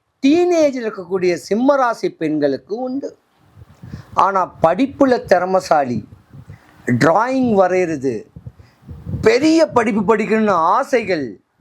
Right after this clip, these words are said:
இந்த மாதிரியான தன்மை நிறைய டாக்டருக்கு படிக்கணும். அப்படியாம்பட்ட ஒரு பெரிய படிப்புக்கு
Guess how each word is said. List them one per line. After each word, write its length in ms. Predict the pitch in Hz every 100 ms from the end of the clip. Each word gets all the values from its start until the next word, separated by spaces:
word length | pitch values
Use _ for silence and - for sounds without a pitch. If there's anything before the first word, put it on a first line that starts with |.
| - - 143 208
இந்த 260 | 294 320 311 277
மாதிரியான 460 | 254 233 214 202 190 190
தன்மை 280 | 190 214 196 156 151
நிறைய 400 | 175 226 254 247 156 123
டாக்டருக்கு 580 | 196 269 - 254 196 165
படிக்கணும். 400 | 160 170 196 _ - - _ _ - - - - - _ _ _ - - - - - - - - - -
அப்படியாம்பட்ட 760 | 180 - 285 294 269 247 226 226 208
ஒரு 120 | 180 - -
பெரிய 280 | 247 302 311 - 202
படிப்புக்கு 600 | 214 220 240 214 -